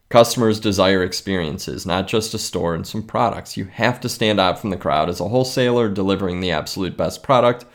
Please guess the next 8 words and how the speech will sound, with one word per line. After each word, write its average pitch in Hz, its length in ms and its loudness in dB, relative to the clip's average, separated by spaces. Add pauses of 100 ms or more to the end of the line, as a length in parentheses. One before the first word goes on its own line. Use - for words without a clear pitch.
(300)
or 160 140 6
a 143 40 8
retailer 104 520 4
with 92 140 0
a 90 80 -4
fantastic 87 720 -4
consumer 82 420 -6
environment. 82 600 -4